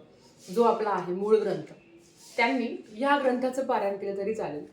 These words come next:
अतिशय छोटा ग्रंथ आहे, नियम अटी तुम्हाला मी सगळं सांगते, पण मी तुम्हाला खरंच सांगते की, अ, हे टेंभे स्वामी विरचित हा सप्तश-, श्री सप्तशती गुरुचरित्र सार हा ग्रंथ आहे, हा तेवढाच प्रभावी आहे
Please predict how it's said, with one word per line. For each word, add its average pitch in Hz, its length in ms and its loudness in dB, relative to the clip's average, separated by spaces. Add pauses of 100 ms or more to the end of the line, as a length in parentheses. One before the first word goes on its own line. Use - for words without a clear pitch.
(440)
अतिशय 277 420 -2
छोटा 269 300 6
ग्रंथ 254 260 2
आहे, 233 240 -4 (480)
नियम 254 320 4
अटी 247 160 0
तुम्हाला 240 300 -2
मी 233 120 -2
सगळं 220 280 -2
सांगते, 220 580 -8 (920)
पण 226 80 -2
मी 240 120 0
तुम्हाला 262 320 4
खरंच 269 220 6
सांगते 190 300 -4
की, 247 340 -8
अ, 214 160 0 (140)
हे - 680 0 (100)
टेंभे 254 340 4
स्वामी 269 600 0
विरचित 233 480 -2
हा 240 220 -2
सप्तश-, 254 540 -2
श्री 240 160 -4
सप्तशती 254 440 -2
गुरुचरित्र 240 500 0
सार 226 200 -2 (420)
हा 247 160 4
ग्रंथ 247 260 0
आहे, 214 180 -2
हा 220 200 -4
तेवढाच 220 400 2
प्रभावी 220 440 -2
आहे 202 540 -8